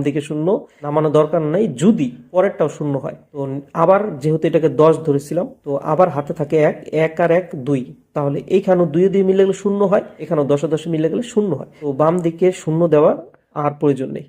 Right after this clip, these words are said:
ঠিক আছে? ওকে, এবার আমরা মিশ্র সাজিয়ে দিই। মিশ্র সাজানোর নিয়ম হচ্ছে যে ফলটা নামবে, এটা হচ্ছে পূর্ণ সংখ্যা, তো পূর্ণ সংখ্যাকে আগে লিখতে হয়। আর সবসময় মনে রাখবা, নিচে যে ছিল সে জীবন ভরের নিচেই থাকবে, আর এখানে যে ভাগ শেষটা পেয়েছিলাম সেটা উপরে দিয়ে দেবা।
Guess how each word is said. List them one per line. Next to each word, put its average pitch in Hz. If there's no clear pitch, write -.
ঠিক 240
আছে? 190
ওকে, 147
এবার 196
আমরা 170
মিশ্র 190
সাজিয়ে 151
দিই। 185
মিশ্র 170
সাজানোর 170
নিয়ম 185
হচ্ছে 165
যে 147
ফলটা 185
নামবে, 175
এটা -
হচ্ছে -
পূর্ণ 214
সংখ্যা, 151
তো 143
পূর্ণ 196
সংখ্যাকে 175
আগে 156
লিখতে -
হয়। -
আর 131
সবসময় 208
মনে 170
রাখবা, 196
নিচে 240
যে 277
ছিল 220
সে 214
জীবন 214
ভরের 185
নিচেই 180
থাকবে, -
আর 131
এখানে 175
যে 165
ভাগ 160
শেষটা 208
পেয়েছিলাম 185
সেটা 147
উপরে 151
দিয়ে 170
দেবা। 143